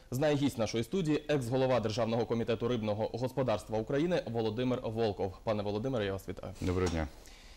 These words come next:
Speaker 1: Що сьогодні собою являє рибне господарство України і взагалі яка його доля в продовольстві всієї країни?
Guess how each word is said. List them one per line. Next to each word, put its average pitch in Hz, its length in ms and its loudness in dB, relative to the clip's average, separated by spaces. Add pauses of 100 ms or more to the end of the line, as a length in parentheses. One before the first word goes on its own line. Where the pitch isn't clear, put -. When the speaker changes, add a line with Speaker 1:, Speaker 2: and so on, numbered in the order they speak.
(120)
Speaker 1:
Що - 140 0
сьогодні 151 440 4 (240)
собою 147 400 2
являє 131 440 4
рибне 123 240 4
господарство 117 500 0
України 165 360 2
і - 20 4
взагалі 139 300 2
яка 127 220 0
його 139 240 0
доля 117 360 0
в 107 60 -4
продовольстві 113 600 -2
всієї 101 340 -2
країни? 92 400 -6